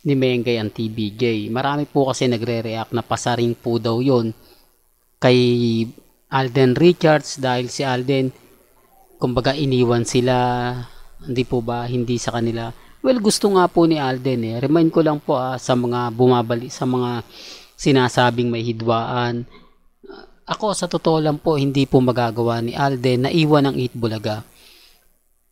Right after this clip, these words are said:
Hindi magagawa ni Alden na talikuran ang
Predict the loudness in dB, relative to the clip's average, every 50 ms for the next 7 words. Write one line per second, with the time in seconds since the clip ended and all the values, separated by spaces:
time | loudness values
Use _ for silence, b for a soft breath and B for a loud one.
0 | _ _ _ _ _ _ -14 -10 -8 -8 -4 0 2 2 4 4 4 4 4 4
1 | 4 2 2 2 4 4 4 4 4 2 0 0 0 -2 -2 -2 0 0 0 0
2 | 0 -2 -4 -6 -8 -10 -14 _ _ _ _ _ _ _ _ _ _ _ _ _
3 | _ -20 -6 0 2 2 4 4 4 6 6 6 8 6 6 4 2 0 -6 -10
4 | _ _ _ _ _ _ _ _ -20 -20 -6 0 2 2 2